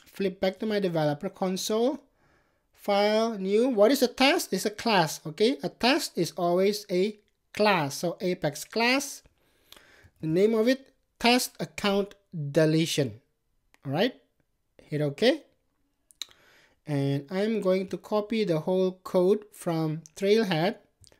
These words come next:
flip back here, and paste that, and talk about it with you. So this is a task class. Let me save it. So saving it, making sure the star is not there here.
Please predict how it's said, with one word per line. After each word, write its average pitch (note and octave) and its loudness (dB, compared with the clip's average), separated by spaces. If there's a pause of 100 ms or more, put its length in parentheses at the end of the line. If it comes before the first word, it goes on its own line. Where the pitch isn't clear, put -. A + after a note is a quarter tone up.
(120)
flip F#3 -4
back D#3+ -2
here, A3+ -2 (960)
and C#3 -2
paste F#3+ -2 (100)
that, F#3 0 (1300)
and C#3+ -10
talk B3 2
about E3+ 0
it D3 -4
with C#3+ -6
you. C#3 -4 (1500)
So G3+ 4 (240)
this C#4 2
is B3+ -2
a F3 -4
task - 0
class. C#3+ 0
Let G#3 0
me D4 2
save F#3 2
it. D3+ -2
So D3 -2
saving B3+ 2
it, C#4 0
making F#3+ -4
sure A3 2
the F3 -2
star F3+ 2
is E3+ 0
not D#3 -6
there G#3+ 2
here. B3+ 4